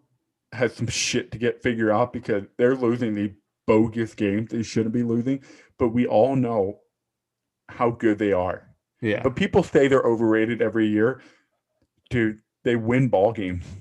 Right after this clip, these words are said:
Speaker 2: So it's
Speaker 1: Nothing
Speaker 2: kinda
Speaker 1: overrated.
Speaker 2: it's kinda like the opposite of F A U. Like,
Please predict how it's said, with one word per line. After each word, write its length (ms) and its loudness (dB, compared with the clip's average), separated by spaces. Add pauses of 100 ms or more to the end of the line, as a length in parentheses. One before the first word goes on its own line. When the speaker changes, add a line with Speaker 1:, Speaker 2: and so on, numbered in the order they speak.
(120)
Speaker 2:
So 160 2
it's 100 4
Speaker 1:
Nothing 160 4
Speaker 2:
kinda 160 6
Speaker 1:
overrated. 400 0 (220)
Speaker 2:
it's 160 0
kinda 220 2
like 180 2
the 100 2
opposite 460 4
of 120 -2
F 220 0
A 140 2
U. 220 -6
Like, 320 0